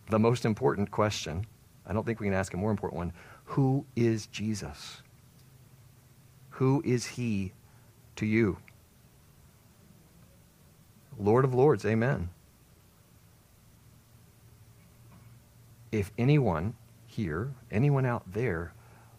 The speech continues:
believes he's just a man, he's a good man, your eternal life is at stake.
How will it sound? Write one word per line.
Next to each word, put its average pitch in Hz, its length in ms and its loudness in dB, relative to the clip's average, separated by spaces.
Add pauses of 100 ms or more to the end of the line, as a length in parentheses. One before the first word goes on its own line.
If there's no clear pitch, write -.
(340)
believes 107 460 0
he's 135 240 -6
just - 260 -4
a 127 40 -2
man, 117 200 0
he's 107 160 0
a 98 60 -4
good 113 240 -4
man, 76 300 -6 (4000)
your 123 140 0
eternal 139 300 0
life 135 240 -2
is 87 100 -10
at 71 80 -12
stake. 62 300 -14